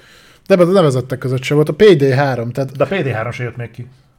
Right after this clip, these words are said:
Speaker 1: Nem jött ki még a P D három, és a P D háromnak szerintem semmilyen kategóriában nem lenne még nevezettként se keresni valója, nem hogy győztesként.
Speaker 2: Na, le-, na, lényeg az, hogy a legjobb P C játék díját a P D három vitte el. Az Armored Core hat, a Dwarfs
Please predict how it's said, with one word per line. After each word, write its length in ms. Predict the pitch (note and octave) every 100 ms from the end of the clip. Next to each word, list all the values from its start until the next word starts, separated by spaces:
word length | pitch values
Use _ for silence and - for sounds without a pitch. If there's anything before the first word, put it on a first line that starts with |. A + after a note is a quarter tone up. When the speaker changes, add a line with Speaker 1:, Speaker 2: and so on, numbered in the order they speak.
| _ _ _ -
Speaker 1:
Nem 260 | F3 F3+
jött 200 | C3+ B2+
ki 100 | C#3
még 160 | C#3+ C#3
a 60 |
P 100 | D3
D 240 | D3+ D3+ D#3
három, 300 | C#3+ D3+ D#3+
és 100 | D#3
a 60 |
P 100 | D#3
D 240 | E3 D#3 D#3+
háromnak 380 | D#3 D#3+ D#3 D#3+
szerintem 260 | E3 D#3
semmilyen 360 | D3+ D#3+ C3 B2
kategóriában 640 | B2+ C3 B2+ C#3 C3+ C3+
nem 120 | C#3+ C#3+
lenne 220 | C#3 C#3+
még 200 | C#3+ C#3+
nevezettként 640 | E3+ C3+ A2+ G#2+ C3 B2+
se 160 | - D3
keresni 380 | F3 D3+ D#3
valója, 320 | D#3 D3+ D3+ D#3
nem 120 | D3
hogy 180 | B2+ A#2
győztesként. 920 | A#2+ A#2 - A2+ - - A#2+ C3 - D#3
Speaker 2:
Na, 80 |
le-, 160 | G3+ F3+
na, 80 | G#3 A#3+
lényeg 220 | A3+ E3+
az, 160 | D#3 -
hogy 160 | D3+ D3+
a 420 | D3 D3 D3 D3
legjobb 400 | E3+ F#3+ C#3+ B2+
P 200 | C3 C3+
C 60 | C3
játék 380 | B2 B2 C3 A#2
díját 280 | B2+ B2 B2+
a 60 |
P 80 | C3+ C3 A#2
D 160 | A#2+ A#2
három 420 | B2+ B2+ A#2 A2+
vitte 400 | B2 B2+ - B2+
el. 320 | C3 D#3+ F3+ - - -
Az 120 | A#2
Armored 460 | D3+ G3 G3+ G#3 G3+
Core 220 | E3+ D#3+
hat, 200 | C#3+ C#3+
a 280 | C#3+ B2 A#2
Dwarfs 420 | A2+ C3+ C3 C3